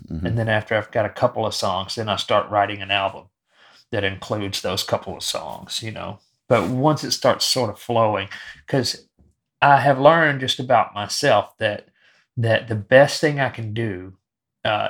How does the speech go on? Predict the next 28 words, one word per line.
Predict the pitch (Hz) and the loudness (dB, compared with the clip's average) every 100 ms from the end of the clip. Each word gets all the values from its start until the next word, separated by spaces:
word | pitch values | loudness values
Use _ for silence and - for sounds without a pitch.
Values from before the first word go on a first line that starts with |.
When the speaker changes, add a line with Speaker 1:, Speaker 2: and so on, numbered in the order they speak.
| - | -6
Speaker 2:
is, | 117 107 101 - - | -6 -6 -8 -10 -8
is | 110 92 - - _ _ - | -8 -8 -14 -18 _ _ -8
not | 123 113 - | -2 0 0
slow | - 127 139 | 4 6 6
myself | 131 117 127 107 - | 4 0 -2 -4 -4
down | 107 104 104 104 110 _ _ _ _ - _ _ - | -8 -6 -8 -14 -18 _ _ _ _ -20 _ _ -4
or | 110 | -2
not | 107 104 - | 0 0 2
edit | 117 113 110 110 | 2 2 0 -4
myself | 107 - 101 - _ _ - | -6 -4 -4 -4 _ _ -6
before | 113 - 110 | -4 -2 -2
it's | 101 - | -4 -4
time | 110 104 104 | -2 -2 -4
to | - | -2
edit, | 104 107 104 _ _ _ _ _ | -2 -2 -8 _ _ _ _ _
you | 113 110 | -8 -6
know, | 95 98 | -2 0
Speaker 1:
Mm-hmm. | 107 101 120 | 0 0 0
Speaker 2:
not | 113 - | 0 0
cut, | - 123 - - | 0 -2 -2 -6
not | 120 - | -4 -4
cut | - 131 120 | -6 -2 0
that | 107 | 2
off | 107 107 101 - _ _ - - _ | 2 0 -2 -10 _ _ -20 -20 _
early. | 110 98 - - - _ - | 0 0 -6 -14 -20 _ -18
So, | - 123 110 | -8 -6 -4
like, | 110 92 - - - | -2 -4 -4 -12 -6
initially | 123 131 139 - 113 104 | 0 2 2 2 2 0